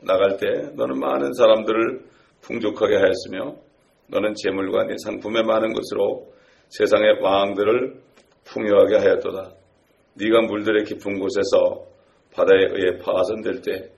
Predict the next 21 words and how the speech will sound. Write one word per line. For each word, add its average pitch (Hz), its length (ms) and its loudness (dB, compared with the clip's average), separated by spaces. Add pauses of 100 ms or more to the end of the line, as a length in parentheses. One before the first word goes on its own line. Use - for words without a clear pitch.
(680)
파손될 98 520 0
때에 95 420 0
네 95 180 -6
상품과 107 680 0 (300)
네 120 200 -4
가운데 107 400 2
있는 120 300 -2
네 113 140 0
모든 123 680 2
무리들이 117 540 -4 (460)
빠지리라. - 520 -6 (880)
섬들의 135 420 6
모든 123 260 0
거민들이 107 720 0 (480)
너로 95 380 4
놀랄 87 380 0
것이며 - 480 -12 (720)
그들의 104 520 2
왕들이 98 600 -2
매우 107 400 0
두려워하리니 98 760 2